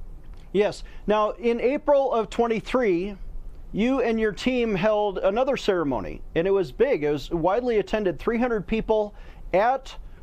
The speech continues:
Cape Henry in Virginia Beach, at the site of First Landing, as close as you could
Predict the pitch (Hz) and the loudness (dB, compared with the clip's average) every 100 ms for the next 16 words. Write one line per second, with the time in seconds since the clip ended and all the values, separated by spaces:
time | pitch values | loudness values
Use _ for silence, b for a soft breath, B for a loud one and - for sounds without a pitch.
0 | b b - 233 - 208 180 185 208 180 | b b -2 0 0 0 0 -2 0 0
1 | 180 175 185 190 165 143 - - b b | 0 0 0 0 0 0 -2 -8 b b
2 | b - 196 247 - - 190 - 226 240 | b 2 2 2 -2 -2 -2 0 2 2
3 | 262 202 180 - 226 - 196 220 226 170 | 2 0 0 0 0 0 0 2 2 0
4 | 156 190 151 - 196 196 202 170 185 190 | 0 0 -2 0 0 0 -2 -2 0 0
5 | 170 | 0